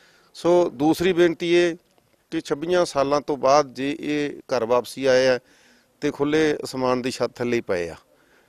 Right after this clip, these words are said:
ਇਹਨਾਂ ਦੇ ਮੁੜ ਪੈਰਾਂ 'ਤੇ ਖੜ੍ਹੇ ਹੋਣ ਵਾਸਤੇ ਵੀ ਸਾਨੂੰ ਸਾਰਿਆਂ ਨੂੰ ਬਿਨਾਂ ਕਿਸੇ ਧੜੇਬੰਦੀ ਤੋਂ, ਬਿਸ-, ਬਿਨਾਂ ਕਿਸੇ ਈਰਖਾ ਵਖੀਲੀ ਤੋਂ ਸਾਨੂੰ ਹਮਦਰਦੀ ਦੇ ਨਾਲ ਹੰਭਲਾ ਮਾਰਨਾ ਚਾਹੀਦਾ ਹੈ।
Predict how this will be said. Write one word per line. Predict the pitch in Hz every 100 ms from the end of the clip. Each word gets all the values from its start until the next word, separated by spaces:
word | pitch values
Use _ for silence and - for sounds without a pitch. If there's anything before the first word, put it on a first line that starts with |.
| _ _ _ _ _
ਇਹਨਾਂ | 147 170 160
ਦੇ | 151 151 143 - _ _ 135
ਮੁੜ | 135 170
ਪੈਰਾਂ | - 147 151
'ਤੇ | 147 151
ਖੜ੍ਹੇ | 135 143 156
ਹੋਣ | 131 131
ਵਾਸਤੇ | 131 131 117 - 143
ਵੀ | 135
ਸਾਨੂੰ | - 120 123 120
ਸਾਰਿਆਂ | - 139 151 139
ਨੂੰ | 101 - _ _ _ _ -
ਬਿਨਾਂ | 110 135 147
ਕਿਸੇ | - 135 131 -
ਧੜੇਬੰਦੀ | 117 104 117 120 123
ਤੋਂ, | 135 127 113
ਬਿਸ-, | 117 - 131
ਬਿਨਾਂ | 120 131 127
ਕਿਸੇ | 127 - 120
ਈਰਖਾ | 117 - 127
ਵਖੀਲੀ | 117 113 120 120
ਤੋਂ | 123 120 _ _ _
ਸਾਨੂੰ | 123 127 117
ਹਮਦਰਦੀ | 127 117 92 107
ਦੇ | 110
ਨਾਲ | 117 110 107 _ _ _ _ 113
ਹੰਭਲਾ | 123 120
ਮਾਰਨਾ | 110 104 107
ਚਾਹੀਦਾ | 107 117 127
ਹੈ। | 139